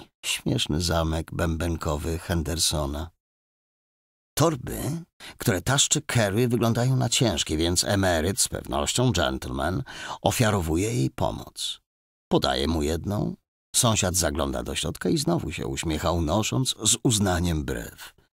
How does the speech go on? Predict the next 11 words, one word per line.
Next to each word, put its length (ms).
Odgaduje, 540
że 140
ktoś, 600
dla 140
kogo 260
jest 240
przeznaczona 760
zawartość, 680
będzie 320
zachwycony 760
zakupem. 760